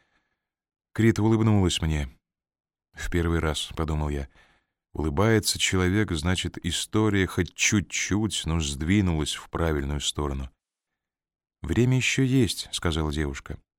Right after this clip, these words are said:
"На сборы, как ни спеши, все равно уйдет недели две.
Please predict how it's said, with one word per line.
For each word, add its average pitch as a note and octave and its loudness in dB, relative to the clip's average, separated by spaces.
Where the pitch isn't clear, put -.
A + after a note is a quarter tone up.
"На G2+ 2
сборы, A#2 2
как B2+ 0
ни A#2+ 2
спеши, A2 0
все A2 0
равно A2+ 2
уйдет G#2+ 0
недели F#2+ 2
две. E2+ 0